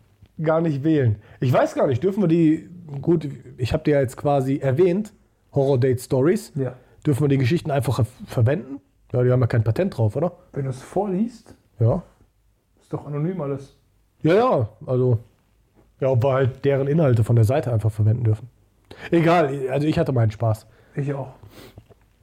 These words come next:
Speaker 1: Ah, falls euch das auch unterhalten hat und falls ihr überhaupt was verstanden habt zwischen unseren Lachtiraden, lasst uns einen Daumen nach oben da und ja, lasst uns wissen, ob ihr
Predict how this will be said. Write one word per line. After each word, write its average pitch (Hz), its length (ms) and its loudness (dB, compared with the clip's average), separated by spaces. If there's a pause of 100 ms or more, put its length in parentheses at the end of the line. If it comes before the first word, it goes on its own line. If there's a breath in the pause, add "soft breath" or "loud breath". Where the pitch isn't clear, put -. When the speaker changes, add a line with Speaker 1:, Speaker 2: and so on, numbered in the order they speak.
(240)
Speaker 1:
Ah, 110 280 2
falls 180 340 0
euch 208 160 2
das - 160 0
auch 202 180 0
unterhalten 202 480 0
hat 220 200 0
und 156 140 -4
falls 160 220 0
ihr 156 60 2
überhaupt 160 220 2
was 135 100 -6
verstanden 170 460 -2
habt 147 160 -4
zwischen 143 240 -6
unseren 135 420 2 (240 loud breath)
Lachtiraden, 147 840 0 (420 soft breath)
lasst 180 260 0
uns 185 200 -2
einen 165 100 0
Daumen 196 260 2
nach 180 140 0
oben 226 260 0
da 226 460 2 (140)
und 165 420 0 (160)
ja, 151 140 2
lasst 127 220 0
uns 120 140 2
wissen, 160 240 -2
ob 156 160 0
ihr 143 240 2